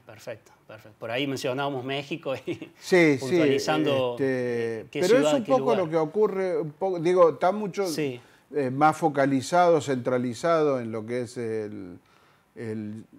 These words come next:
Speaker 2: el ex Distrito Federal, porque a manera de información seguimos habituados a lo del Distrito Federal, pero ya se cambió el nombre, ahora es, eh, Ciudad de México,
Speaker 1: Ciudad de México.
Speaker 2: C D M X.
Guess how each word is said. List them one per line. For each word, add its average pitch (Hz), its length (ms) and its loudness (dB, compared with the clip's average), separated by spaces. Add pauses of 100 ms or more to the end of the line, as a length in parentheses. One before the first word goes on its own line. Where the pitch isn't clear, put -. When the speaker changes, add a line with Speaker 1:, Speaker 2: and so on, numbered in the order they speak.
Speaker 2:
el 117 420 -6
ex - 400 -2
Distrito 170 600 -4
Federal, 147 640 2
porque 127 220 -4
a 127 240 0
manera 139 640 -4
de 123 140 -8
información 131 1120 -8 (220)
seguimos 160 640 0
habituados 139 880 2
a 120 140 -4
lo 113 200 -8
del 110 220 -6
Distrito 143 460 -4
Federal, 139 420 -4 (480)
pero 127 560 2
ya 135 400 0
se 117 240 -10
cambió 123 380 0
el 135 100 -2
nombre, 143 380 0
ahora 131 340 0
es, 120 260 -6
eh, 113 320 -6
Ciudad 131 440 -2
de 123 260 -10
México, 104 600 -10
Speaker 1:
Ciudad 135 340 -4
de 151 140 0
México. 156 120 -10
Speaker 2:
C - 80 -12
D 143 100 -4
M 120 340 -6
X. 90 340 -16